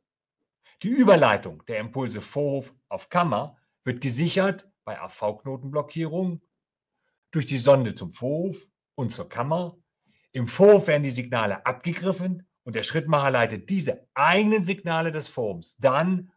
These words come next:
auf die Herzkammern über. So wird die Herzfrequenz angepasst an Belastungssituationen. Die Stimulation am Leitungssystem, wenn man erreicht, dass die rechte Ventrikelsonde besonders gut platziert ist,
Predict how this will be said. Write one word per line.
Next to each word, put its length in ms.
auf 200
die 100
Herzkammern 540
über. 220
So 160
wird 140
die 60
Herzfrequenz 600
angepasst 720
an 140
Belastungssituationen. 1000
Die 80
Stimulation 560
am 180
Leitungssystem, 1080
wenn 80
man 140
erreicht, 520
dass 120
die 100
rechte 300
Ventrikelsonde 600
besonders 480
gut 220
platziert 440
ist, 200